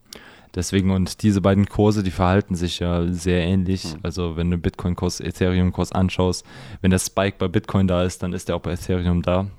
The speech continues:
Speaker 1: nach oben und nach unten. Heißt, du kannst im Grunde auch alles long und short gehen, wenn du Bock hast. <laughs> Direkt auf beide. Ähm,
Speaker 2: GameStop short.
Speaker 1: ja.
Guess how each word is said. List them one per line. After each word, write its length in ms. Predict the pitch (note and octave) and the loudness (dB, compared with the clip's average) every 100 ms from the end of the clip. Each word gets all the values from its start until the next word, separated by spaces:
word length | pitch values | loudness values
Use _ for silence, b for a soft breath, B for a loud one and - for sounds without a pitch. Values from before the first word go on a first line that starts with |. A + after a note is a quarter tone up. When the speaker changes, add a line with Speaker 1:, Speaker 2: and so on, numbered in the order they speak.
| - | -14
Speaker 1:
nach 220 | - F2 | -6 -2
oben 300 | F#2+ G2+ F#2+ | 4 4 6
und 100 | F#2+ | 2
nach 140 | G2 F2 | 2 2
unten. 400 | F2+ F#2+ A2 A2+ - | 2 0 0 -4 -4
Heißt, 260 | E2+ F2 | -2 -2
du 40 | - | 0
kannst 280 | G2 F#2+ - | 2 2 -2
im 120 | F2 - | -8 -10
Grunde 280 | - F#2 F2+ | -4 -2 0
auch 200 | F2+ F2+ | 0 -2
alles 380 | - G2 F#2 - | 0 2 2 2
long 260 | F#2+ G2+ | 4 4
und 180 | G2 F#2 | 4 0
short 320 | - G2 G2+ | 2 2 2
gehen, 180 | G#2 G2 | 0 0
wenn 100 | F#2+ | 0
du 60 | F#2 | 2
Bock 180 | G2 - | 0 4
hast. 320 | G#2+ G#2+ - C#3+ E3+ - - F#3+ | 2 2 -2 0 2 4 8 8
<laughs> 560 | - G3 - - G#3+ A2+ | 8 0 -6 0 2 4
Direkt 300 | G#2 G#2+ - | 4 4 4
auf 160 | G2+ | -2
beide. 320 | - G#2+ A2 G#2+ B B B B2 G2 | 2 2 4 0 B B B -12 -4
Ähm, 260 | G#2+ G2+ G2+ | 2 2 4
Speaker 2:
GameStop 360 | G2 F2+ F2+ | 2 0 -8
short. 160 | - A2+ | 0 4
Speaker 1:
ja. 160 | G#2 | 4